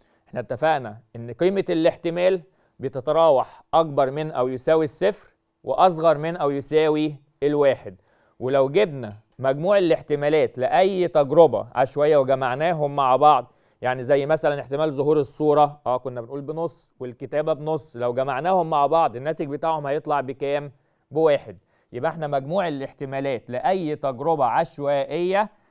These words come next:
اللي هو الناتج بتاعهم بيساوي واحد. إذا كان سالب س أكبر من تلاتة، فإن نقط، وبدأ يجيب لي اختيارات.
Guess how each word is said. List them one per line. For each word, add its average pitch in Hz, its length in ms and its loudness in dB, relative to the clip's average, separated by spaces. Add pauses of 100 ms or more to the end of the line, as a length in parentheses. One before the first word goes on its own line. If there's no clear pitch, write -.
(120)
اللي 135 180 -6
هو 160 140 -2
الناتج 151 340 -8
بتاعهم 139 460 -6
بيساوي 143 600 -6 (340)
واحد. - 340 -4 (4000)
إذا 185 280 0
كان 131 380 -4 (220)
سالب 170 440 -2
س - 160 -16 (600)
أكبر 135 460 2
من 143 280 -12
تلاتة، 165 460 -2 (880)
فإن 180 600 -4
نقط، 139 340 -2
وبدأ 160 240 -2
يجيب 131 320 -6
لي 160 80 -6
اختيارات. 160 640 -4